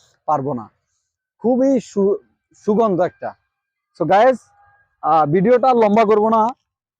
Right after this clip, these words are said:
আপনারা যদি অবশ্যই গাছ নিতে চান, তাহলে এই নার্সারিতে আসবেন। নার্সারিটা আপনাদের জন্য উন্মুক্ত। আপনারা এই নার্সারিতে এসে আপনার মন মতো যে কোনো গাছ আপনি স্বল্প মূল্যে, ডিসকাউন্টে, আপনি যদি আমাদের ভিডিও দেখে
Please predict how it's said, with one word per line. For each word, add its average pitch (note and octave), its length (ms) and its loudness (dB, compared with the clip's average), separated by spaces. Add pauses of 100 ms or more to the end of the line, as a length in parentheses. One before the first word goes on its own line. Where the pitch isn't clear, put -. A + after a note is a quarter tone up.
(480)
আপনারা F#3+ 300 -2
যদি G#3+ 280 0 (320)
অবশ্যই F#3 360 -2
গাছ F3+ 260 -2
নিতে G#3+ 220 -2
চান, G#3+ 260 -4
তাহলে F3+ 480 -2 (460)
এই F3 100 -2
নার্সারিতে F#3+ 480 -2
আসবেন। G3 400 0 (420)
নার্সারিটা F#3 500 -2
আপনাদের F#3 340 -2
জন্য G3+ 220 -2
উন্মুক্ত। G#3+ 440 -2 (680)
আপনারা G3 420 -2
এই G#3+ 60 0
নার্সারিতে G3+ 520 -2
এসে G#3+ 180 0
আপনার F#3 280 -4
মন F#3+ 280 -2 (120)
মতো E3 200 -4 (460)
যে A3+ 180 -2
কোনো B3+ 200 0
গাছ G#3 320 0 (380)
আপনি D#3 280 -6 (200)
স্বল্প G3 360 -4
মূল্যে, A3+ 400 0 (380)
ডিসকাউন্টে, G#3 720 -2
আপনি G3 280 -4
যদি G3 140 0
আমাদের G3+ 300 0
ভিডিও G#3 280 0
দেখে G#3 260 -2